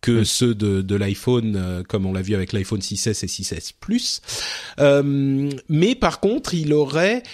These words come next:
Speaker 1: euh, a priori un clavier et le, le,
Speaker 2: Le Pencil.
Speaker 1: l'Apple Pencil, voilà.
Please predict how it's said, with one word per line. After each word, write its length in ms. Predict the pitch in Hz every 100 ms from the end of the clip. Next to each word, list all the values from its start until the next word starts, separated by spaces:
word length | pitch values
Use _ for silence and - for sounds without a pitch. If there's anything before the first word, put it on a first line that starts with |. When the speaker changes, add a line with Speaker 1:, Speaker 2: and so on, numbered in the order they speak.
| - -
Speaker 1:
euh, 180 | 123 120
a 120 | 160
priori 720 | 180 - 190 190 175 185 196 -
un 720 | 139 127 123 120 113 110 110 -
clavier 600 | 151 151 135 143 185 254 - _ _
et 340 | - 190 233 - -
le, 760 | 151 139 139 139 131 127 123 -
le, 460 | 123 117 113 107
Speaker 2:
Le 80 | 107 113
Pencil. 320 | 113 123 135 127 127
Speaker 1:
l'Apple 160 | 113
Pencil, 540 | 113 135 127 - 101 95 98
voilà. 300 | 98 87